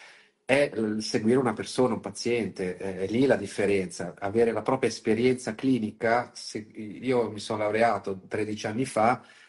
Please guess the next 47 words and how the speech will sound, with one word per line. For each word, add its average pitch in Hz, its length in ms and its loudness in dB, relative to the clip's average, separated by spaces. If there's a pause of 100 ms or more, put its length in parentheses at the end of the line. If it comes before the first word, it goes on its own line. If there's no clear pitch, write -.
(140)
anche 123 260 2
se 104 140 -4
sembro 107 320 -2
più - 160 -12
giovane, 95 480 2
ma 95 180 -8
questo 104 380 -2
lo, 92 180 -2
ti-, 110 220 -4
tengo 123 380 0
a 92 40 -4
specificarlo, 101 880 -2 (400)
però 120 300 4
mi 107 80 -6
sono 104 220 -4
laureato 110 320 2
tredici 104 380 -6
anni 117 160 -4
fa 127 340 2
e 127 40 0
sono 104 180 -8
tredici 110 340 -4
anni 113 160 -6
che 123 100 0
vedo 92 220 -4
gente, 92 640 -2
e 101 100 -16
quindi 113 480 -6 (220)
questo 120 160 -4
ha 127 40 0
un 117 60 -4
valore 101 460 0
molto 120 480 0
più 98 140 -10
grande 98 840 0
di 98 220 -8
quello 95 400 0
che 92 420 -2
è 90 60 -6
lo 92 80 -4
studio 92 320 -8
su 98 180 -8
PubMed 92 560 -2
che 92 140 -10
c'è - 100 -12
scritto 92 400 -6
così. 87 340 -8